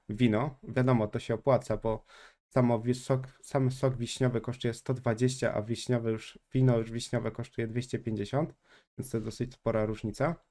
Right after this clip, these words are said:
Więc moim zdaniem bardzo postaw na miód, no i oczywiście na te dwa wina, bo tak mi się wydaje, że najbardziej się to opłaca. Jeszcze na chmielu,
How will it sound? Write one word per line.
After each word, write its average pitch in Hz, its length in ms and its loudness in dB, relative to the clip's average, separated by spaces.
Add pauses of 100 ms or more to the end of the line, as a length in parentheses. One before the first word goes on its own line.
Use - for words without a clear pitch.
(720)
Więc 127 140 0
moim 147 240 6
zdaniem 143 400 4
bardzo 139 340 6
postaw 131 380 0
na 131 120 4
miód, 165 320 2 (480)
no 156 80 4
i 147 100 6
oczywiście 127 460 2
na 113 140 4
te 120 140 0
dwa 110 220 4
wina, 110 320 4
bo 101 140 -8
tak 110 220 -6
mi 110 100 -2
się 113 120 -4
wydaje, 107 280 0
że 113 100 -4
najbardziej 113 360 0
się - 160 -8
to 113 100 -4
opłaca. 117 560 0 (680)
Jeszcze 135 240 -2
na 143 140 2
chmielu, 123 720 0